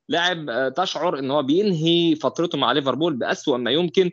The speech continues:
ومش هيقدر ان هو يقوم بالدور اللي بيقوم بيه على الاقل جوردان هندرسون من، آه، التلاحمات البدنيه او حتى في، آه، صناعه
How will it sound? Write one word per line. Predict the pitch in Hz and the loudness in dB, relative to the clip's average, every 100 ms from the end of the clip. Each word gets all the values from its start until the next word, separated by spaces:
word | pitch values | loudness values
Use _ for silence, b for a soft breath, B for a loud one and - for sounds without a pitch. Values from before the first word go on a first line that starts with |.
| _ _ - | _ _ 0
ومش | 143 175 165 156 | 2 4 2 2
هيقدر | 190 175 147 | 2 4 2
ان | |
هو | 143 | 2
يقوم | 160 131 170 139 | 2 2 2 0
بالدور | 113 139 175 | 0 2 2
اللي | 147 117 | 2 2
بيقوم | 127 120 135 196 147 | 2 4 4 2 4
بيه | 170 165 | 4 4
على | 117 | 4
الاقل | 113 - 185 180 | 2 0 0 2
جوردان | 127 165 156 139 | 2 0 0 -2
هندرسون | 120 151 - 143 | -2 -2 -2 -2
من، | 135 | 0
آه، | 151 135 101 120 | 0 0 0 0
التلاحمات | 120 123 139 139 156 - | 0 0 0 0 -2 -2
البدنيه | 113 110 123 175 170 | -2 -2 0 0 0
او | 123 151 | 0 0
حتى | - 151 - 139 | -2 -4 -2 -4
في، | 139 143 131 95 | -2 -2 -2 0
آه، | 117 113 | 0 0
صناعه | 117 131 135 | -2 0 0